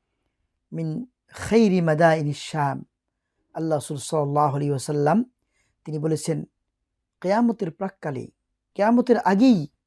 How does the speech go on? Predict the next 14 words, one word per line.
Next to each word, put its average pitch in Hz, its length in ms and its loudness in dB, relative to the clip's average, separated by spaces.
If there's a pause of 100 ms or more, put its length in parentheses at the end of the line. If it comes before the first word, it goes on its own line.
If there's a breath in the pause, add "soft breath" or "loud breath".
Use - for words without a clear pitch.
(840)
মহাযুদ্ধে, 170 1000 4 (720)
মহাযুদ্ধের 175 720 4
দিন 226 340 6 (880)
মুসলিমদের 170 580 2
যে 151 260 2 (480)
ঘাঁটি 165 480 -2 (760)
স্থাপন 202 460 0
করা 190 200 2
হবে, 139 240 -2 (520)
তাদের 156 260 -4 (480)
তাঁবু 160 280 -2
স্থাপন 220 440 2
করা 202 220 4
হবে, 135 220 -2